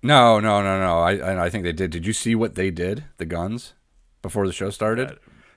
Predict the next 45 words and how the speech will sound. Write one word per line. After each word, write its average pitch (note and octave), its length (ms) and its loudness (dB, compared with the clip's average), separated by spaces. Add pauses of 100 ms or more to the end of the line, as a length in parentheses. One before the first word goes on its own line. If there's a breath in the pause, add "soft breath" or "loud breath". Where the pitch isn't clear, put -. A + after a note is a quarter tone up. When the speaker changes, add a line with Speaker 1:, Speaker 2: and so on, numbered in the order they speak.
(100)
Speaker 1:
They G#2 140 -2
taped - 340 -2
flyers A2 600 4
Speaker 2:
oh, G#2+ 40 4
Speaker 1:
on G2 100 0
official G#2+ 420 0
Speaker 2:
yes. G#2 100 -2
Speaker 1:
A G#2+ 60 0
E A2+ 300 0
W A2+ 340 2
letterhead A#2 580 2
saying, A#2 380 2 (300 loud breath)
"Please F#3 260 2
refrain C#3+ 440 2
from G#2+ 160 -4
using A2 340 0
all A2 280 0
of G#2 80 -2
these." G#2 200 -4 (180 loud breath)
They C#3 140 4
basically C3 560 0
gave G#2 500 -2
the G2 80 -4
crowd F#2 400 0
a E2+ 80 -8
list F2+ 420 -6
of F2 180 -12
things F2+ 340 -8
to E2 120 -8
chant, F2+ 460 -6 (460 loud breath)
but A2+ 100 2
it A#2+ 60 4
was A#2 140 -2
signed, G2 600 -2
you G#2+ 120 -2
know, F#2 340 -4 (440 loud breath)
and F#2+ 220 -4
still F#2 460 -2
to - 120 -14
tag F#2 280 0
team F2+ 180 -8
champions. F2+ 640 -4
That, F2+ 140 -8
you F2+ 100 -6
know, D#2+ 260 -6